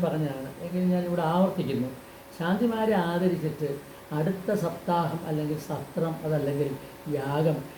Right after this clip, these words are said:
നടത്തേണ്ടത് എവിടെ ആചരിക്കണം എന്നുള്ളത് സംബന്ധിച്ച് ശാന്തിമാരെ ആകർഷിക്കുന്നൊരു പരിപാടി അദ്ദേഹം നടത്തി. അപ്പോൾ അതിൽ തന്നെ വേറൊരു പ്രത്യേകത ഞാൻ കണ്ടത്, കണ്ടമംഗലത്ത് ശാന്തിപ്പണി ചെയ്യുന്ന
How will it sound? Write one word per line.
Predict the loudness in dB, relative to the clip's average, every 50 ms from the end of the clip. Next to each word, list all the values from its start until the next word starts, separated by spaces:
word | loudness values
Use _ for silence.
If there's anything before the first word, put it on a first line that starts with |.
| -16 -16 -8 -4 -2 0
നടത്തേണ്ടത് | 0 2 0 0 0 2 2 2 2 2 2 2 4 4
എവിടെ | 4 2 2 4 6 6 6 6 4
ആചരിക്കണം | 2 2 2 0 0 -2 0 2 4 4 4 4 2
എന്നുള്ളത് | 0 0 2 2 2 2 2 0
സംബന്ധിച്ച് | 0 0 2 2 2 2 2 2 0 2 2 2 0 0 -2 -6 -10 -14 -16 -16 -16 -16 -18 -18 -18 -18 -16 -8 -2
ശാന്തിമാരെ | 0 2 2 2 2 2 2 2 2 2 2 2 2 0 -4 -8 -14 -16 -16 -16 -18 -18 -16 -12 -10 -6 -2 -2
ആകർഷിക്കുന്നൊരു | 0 0 0 -2 -2 -4 -2 -2 0 0 0 0 0 0 0
പരിപാടി | 2 2 2 0 0 0 -2 -2
അദ്ദേഹം | -2 0 0 0 0 0
നടത്തി. | -2 -2 -6 -8 -10 -14 -16 -16 -16 -16 -16 -16 -16 -16 -16 -16 -14 -14 -14 -14 -14 -16 -16 -16 -16 -16 -14 -12 -12 -10 -10 -12 -12 -14 -14 -14 -14 -16 -12 -8 -2
അപ്പോൾ | 2 4 6 6 6 6
അതിൽ | 6 6 4 4 4
തന്നെ | 4 4 4 4 4 6 6
വേറൊരു | 8 8 8 6 6 4
പ്രത്യേകത | 2 2 2 2 2 2 2 4 4
ഞാൻ | 2 2 2 2
കണ്ടത്, | 2 2 2 2 2 0 0 -2 -4 -6 -12 -16 -16 -16 -18 -14 -6 -4
കണ്ടമംഗലത്ത് | -2 0 0 2 2 2 2 4 4 4 4 2 2 2 2 2 2 2 2
ശാന്തിപ്പണി | 2 4 4 4 4 4 2 2 2 2 2 4 6
ചെയ്യുന്ന | 6 8 8 6 6 2 0